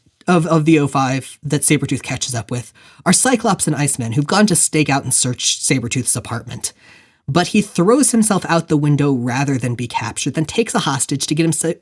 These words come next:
himself safely into an Uptown Six. And I just, it's utterly irrelevant, but I really appreciate it when a writer knows the subway system well enough to name specific lines. And here it's not only the line, but they're,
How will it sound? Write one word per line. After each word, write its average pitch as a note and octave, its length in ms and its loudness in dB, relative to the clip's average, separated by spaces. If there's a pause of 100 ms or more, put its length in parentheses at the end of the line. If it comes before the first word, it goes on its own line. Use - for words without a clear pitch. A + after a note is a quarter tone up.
(140)
himself D3+ 380 0
safely E3+ 460 2
into D#3 180 0
an D3 160 0
Uptown C3 400 -2
Six. - 540 -2 (840)
And F3 140 2
I F3 100 2
just, G3+ 300 2 (640)
it's A3 200 4
utterly A#3 360 6
irrelevant, D3+ 500 2
but E3 140 2
I E3 80 4
really F3 640 4
appreciate D3 500 0
it C#3 80 -2
when C3+ 100 0
a C3+ 60 0
writer C3 240 0
knows C3 200 0
the C3 80 -4
subway B2+ 300 -4
system C#3 340 -2
well C3+ 200 0
enough C3 200 -2
to D3 100 0
name C3 220 0
specific C3 520 -4
lines. B2+ 280 -4
And B2+ 80 -4
here G#3+ 220 2
it's D#3+ 140 0
not D3+ 120 2
only D3 160 2
the B2+ 120 -4
line, B2+ 320 0
but B2 160 -10
they're, A#2+ 220 -4